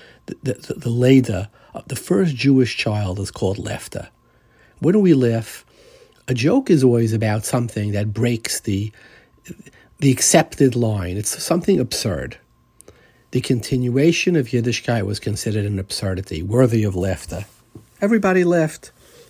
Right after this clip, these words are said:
Avram said to Sarah, "You did laugh." You ha-,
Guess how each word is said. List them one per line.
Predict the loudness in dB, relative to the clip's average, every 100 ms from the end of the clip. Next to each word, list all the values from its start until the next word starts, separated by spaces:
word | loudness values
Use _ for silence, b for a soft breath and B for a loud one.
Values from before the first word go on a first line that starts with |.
| b
Avram | -2 0 0
said | 0 0
to | 0
Sarah, | 0 2 4
"You | 4
did | 6 4
laugh." | 4 0 -2 -2
You | -2
ha-, | -2 -6 -18 -18 -12 -8